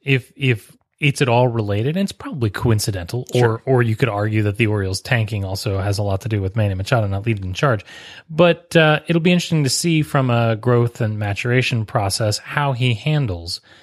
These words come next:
Speaker 1: you know, failure of his own and then failure of those around him and an inability to, say, you know, not give up ten runs that night.
Speaker 2: Sure. Um, point number two that I'd like to make.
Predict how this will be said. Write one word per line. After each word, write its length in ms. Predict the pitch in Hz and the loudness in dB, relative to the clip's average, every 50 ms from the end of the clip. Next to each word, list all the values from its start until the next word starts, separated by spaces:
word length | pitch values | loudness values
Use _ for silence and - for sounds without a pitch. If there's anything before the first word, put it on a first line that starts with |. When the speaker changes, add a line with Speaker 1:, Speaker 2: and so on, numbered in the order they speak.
| _ _ - | _ _ -4
Speaker 1:
you 100 | 131 117 | -2 0
know, 160 | 104 101 98 | 0 0 -2
failure 720 | - - - - 127 123 123 120 113 107 107 104 104 - - | -6 -6 -2 0 2 2 4 2 2 2 0 0 -4 -2 0
of 140 | 123 117 | 0 2
his 140 | 113 117 104 | 2 0 2
own 360 | 110 107 120 147 175 196 202 _ _ _ _ _ _ _ - | 2 2 2 2 0 -2 -6 _ _ _ _ _ _ _ -2
and 120 | 147 143 | 2 2
then 120 | 139 131 | 2 2
failure 500 | 123 - - 147 139 131 131 127 123 120 | 0 0 0 2 4 4 4 4 2 2
of 240 | 120 - - 120 110 | 0 -2 -4 -4 2
those 220 | 117 120 113 101 104 | 2 2 2 2 0
around 400 | 95 107 120 135 139 143 131 - | 0 0 2 2 2 0 0 0
him 320 | 117 101 98 98 98 101 - - | -2 -2 -2 -2 -4 -8 -6 -6
and 280 | 117 107 101 98 104 | -6 -6 -6 -6 -4
an 220 | 107 113 110 113 - | -2 0 0 0 0
inability 600 | - 139 135 123 110 120 117 113 107 101 101 101 | 0 2 2 2 2 2 2 2 2 0 0 -2
to, 220 | 98 - - 113 101 | -4 -2 -2 -2 -2
say, 420 | - - - 107 101 98 92 92 92 - _ _ - | 0 0 0 0 0 0 -2 -4 -6 -8 _ _ -6
you 80 | 123 104 | -4 -4
know, 220 | 90 85 85 87 _ - - | -4 -6 -10 -16 _ -10 -4
not 240 | 117 104 95 92 - | -2 -2 -2 -2 0
give 160 | - 107 92 | -2 -2 -2
up 160 | 92 90 - | -2 -6 -8
ten 240 | - - - 95 92 | -6 -2 -2 0 2
runs 260 | 104 113 113 107 98 | 4 4 4 4 2
that 160 | - - - _ | -2 -8 -12 _
night. 240 | - - - - - _ - - | -18 -20 -20 -20 -20 _ -14 -8
Speaker 2:
Sure. 320 | - 107 92 87 - _ _ _ - - - - - - - - _ _ _ _ | -4 -2 -2 -2 -4 _ _ _ -20 -20 -20 -20 -20 -20 -20 -20 _ _ _ _
Um, 460 | - 120 123 123 123 120 120 117 107 - _ _ _ _ _ _ | -2 0 2 2 2 0 0 -4 -6 -12 _ _ _ _ _ _
point 180 | - 190 185 180 | 0 0 2 2
number 160 | 180 160 143 | 2 0 0
two 320 | - - - 151 127 92 | -2 -4 -2 -2 -2 -2
that 160 | 90 92 92 | -2 -2 -4
I'd 100 | 95 92 | -4 -2
like 140 | 92 92 92 - | -4 -6 -8 -8
to 100 | - 95 | -10 -10
make. 340 | 87 87 87 - _ - | -10 -10 -10 -14 _ -20